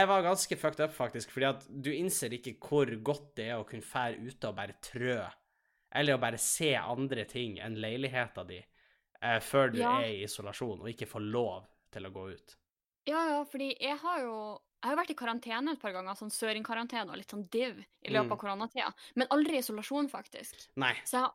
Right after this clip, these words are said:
Speaker 2: aldri ikke kunnet gå utendørs.
Speaker 1: Ja, og i Tjongsfjord så er det mye lettere, fordi at her så er det litt sånn, hvis du går ut, så er sjansen, jeg vil faktisk si at det er, eh, egentlig hundre prosent for at du møter noen.
Speaker 2: Ja.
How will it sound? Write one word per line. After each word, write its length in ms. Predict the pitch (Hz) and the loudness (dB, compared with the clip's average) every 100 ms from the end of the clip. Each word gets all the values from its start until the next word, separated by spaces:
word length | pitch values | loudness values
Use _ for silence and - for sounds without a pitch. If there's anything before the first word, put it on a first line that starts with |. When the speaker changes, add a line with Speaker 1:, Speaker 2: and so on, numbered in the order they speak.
| - | 0
Speaker 2:
aldri 300 | 269 247 269 | -2 2 0
ikke 180 | 240 233 233 | 0 -8 -8
kunnet 180 | 214 208 | -6 -4
gå 140 | 214 - | -4 -4
utendørs. 800 | 214 220 - 269 262 - 214 - | -8 -8 -6 -4 -2 -4 -4 0
Speaker 1:
Ja, 160 | 180 180 | 2 2
og 80 | 175 | 2
i 40 | 180 | 2
Tjongsfjord 500 | 208 208 - 131 117 | 4 2 2 0 2
så 140 | 156 | 4
er 40 | |
det 60 | 151 | 6
mye 80 | 147 147 | 6 4
lettere, 220 | 156 127 | 4 2
fordi 100 | 131 | 2
at 160 | 131 | -2
her 260 | 143 170 147 | 0 6 6
så 140 | 110 | 6
er 40 | 151 | 4
det 60 | 135 | 4
litt 180 | 127 - | 2 0
sånn, 100 | 120 | -4
hvis 100 | 117 | -2
du 80 | 135 | -2
går 220 | 123 131 | 2 2
ut, 400 | 156 147 - - - | 4 2 0 -12 -10
så 140 | - | -2
er 20 | 143 | 2
sjansen, 480 | 147 156 - 131 104 _ _ _ _ _ _ _ _ _ _ - | 2 0 -2 -4 -4 _ _ _ _ _ _ _ _ _ _ 2
jeg 100 | 170 | 4
vil 120 | 156 | 6
faktisk 240 | 147 127 | 4 4
si 80 | 143 | 2
at 120 | 127 123 | 2 2
det 80 | |
er, 140 | 123 127 | 0 0
eh, 420 | - 95 - - | -4 -8 -4 2
egentlig 240 | 143 131 110 | 4 4 -2
hundre 180 | 120 117 | -2 -2
prosent 240 | - 113 | -2 -6
for 60 | - | -6
at 80 | 101 | -6
du 60 | |
møter 280 | 110 117 101 | -2 -2 -2
noen. 280 | 107 110 87 - _ _ _ _ _ _ _ _ | -4 -4 -6 -18 _ _ _ _ _ _ _ _
Speaker 2:
Ja. 140 | 226 | -6